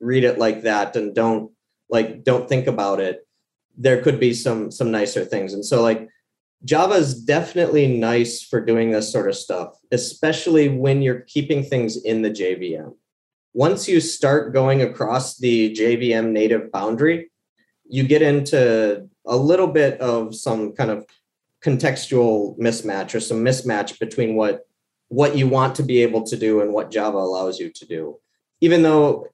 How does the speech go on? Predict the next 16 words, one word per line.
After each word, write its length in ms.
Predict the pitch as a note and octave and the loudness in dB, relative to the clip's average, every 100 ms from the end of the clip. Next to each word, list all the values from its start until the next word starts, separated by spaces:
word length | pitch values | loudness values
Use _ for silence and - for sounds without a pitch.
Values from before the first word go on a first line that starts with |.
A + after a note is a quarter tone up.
| - | -2
over 260 | D#3+ F3+ F#3+ | 0 2 2
the 200 | E3 C#3+ | 2 0
kind 180 | C#3+ C3 | -2 -2
of 140 | A#2 | -2
the 120 | C3 | -2
evolution 560 | D3 D3 C#3 C#3+ - C#3+ | 0 2 2 2 0 -4
of 140 | A#2+ | -4
Java, 540 | A2+ A2+ A2+ A2 F#2+ E2+ _ _ _ _ | -2 0 0 0 -2 -6 _ _ _ _
it's 580 | C3+ C3 - - - _ _ _ - _ | 0 0 -6 -18 -20 _ _ _ -20 _
like 340 | C3 B2+ B2+ - _ _ | 0 0 -2 -14 _ _
with 200 | C#3 E3 | 0 2
the 80 | E3 | 2
promotion 520 | C3+ D#3+ F3 F#3 F3+ | 0 2 2 2 0
of 180 | D3+ B2+ | 0 0
unsafe 720 | C3+ C#3 C#3 - B2+ A#2+ B2 - | 0 0 0 2 4 4 0 -10
to, 1040 | - C3 B2+ A#2+ A#2+ A#2 A2+ A2 G#2 G2+ | -4 -2 0 0 0 0 -2 -2 -4 -8